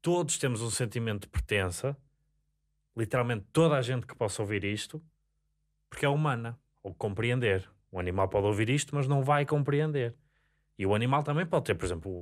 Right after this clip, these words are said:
o, o, o teu cão, os teus cães, o meu cão, sen-,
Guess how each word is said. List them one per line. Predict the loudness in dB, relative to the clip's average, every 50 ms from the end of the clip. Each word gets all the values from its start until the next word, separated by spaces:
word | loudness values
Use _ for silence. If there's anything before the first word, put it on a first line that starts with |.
| -12 -14
o, | -12 -12 -12 -10 -12
o, | -10
o |
teu | 0 0 0 2
cão, | 4 2 2 2 2 0 -2 -4 -6
os | -8 -6
teus | -6 -6 -6
cães, | -2 0 2 2 2 2 0
o | 0
meu | 0 0 -2 0
cão, | 0 0 0 0
sen-, | 0 -2 -2 -2 -4 -4